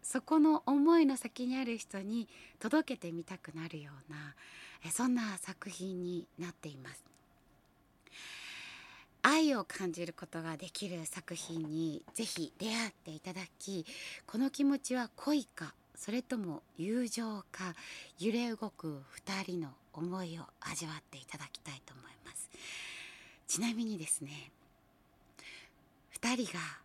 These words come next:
戸惑いながらも衝動的に惹かれ合い、再度唇を重ねるシーンは、なんとも言えない官能的で、体が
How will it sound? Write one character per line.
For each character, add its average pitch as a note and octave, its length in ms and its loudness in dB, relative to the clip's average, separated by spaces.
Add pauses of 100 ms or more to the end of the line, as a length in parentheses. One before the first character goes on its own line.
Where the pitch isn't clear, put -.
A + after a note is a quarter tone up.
(260)
戸 G3+ 120 -2
惑 C#4 360 6
い B3+ 80 2
な C4 160 2
が A#3 140 0
ら F3 100 -6
も D#3 220 -4 (120)
衝 A#3+ 300 0
動 A#3+ 200 -2
的 G3+ 300 -10
に F3+ 180 -2
惹 - 140 -12
か F#3+ 180 -4
れ F#3 280 -4 (340)
合 F#3 160 0
い、 F3 100 -6 (1160)
再 G#3+ 300 -2
度 D3+ 160 -8 (100)
唇 G3 480 -2
を D3+ 60 -10 (220)
重 F3 60 -6
ね F3 160 -2
る D#3+ 120 -6
シ - 220 0
ー D3+ 220 -4
ン D3+ 40 -14
は、 C#3+ 120 -8 (1300)
な - 200 -6
ん - 40 -18 (720)
と C4 140 4
も C#4+ 160 10
言 C4+ 220 6
え B3+ 40 2
な B3+ 220 4
い A#3+ 80 -2 (160)
官 A#3+ 400 2
能 A3+ 260 0 (220)
的 G3+ 340 -4
で、 F#3+ 400 -2 (1120)
体 A#3 340 2
が G3+ 220 -6